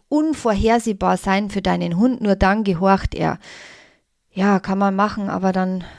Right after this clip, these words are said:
ist die Bindung wahrscheinlich futsch oder ziemlich gestört. Also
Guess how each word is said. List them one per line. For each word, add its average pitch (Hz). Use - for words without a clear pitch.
ist -
die 202
Bindung 220
wahrscheinlich 180
futsch -
oder 190
ziemlich 202
gestört. 196
Also 190